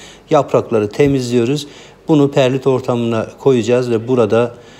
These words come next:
e, bunun köklenmesini sağlayacağız. E, hepsini bu şekilde ayarladıktan sonra arkadaşlar perlit ortamındaki işlemimize başlıyoruz. Perlit, bakın arkadaşlar,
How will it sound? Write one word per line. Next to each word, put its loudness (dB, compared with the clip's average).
e, -6
bunun 0
köklenmesini -2
sağlayacağız. 0
E, -2
hepsini 0
bu -2
şekilde -2
ayarladıktan 0
sonra 0
arkadaşlar -4
perlit 0
ortamındaki -4
işlemimize -4
başlıyoruz. -2
Perlit, 0
bakın 2
arkadaşlar, -2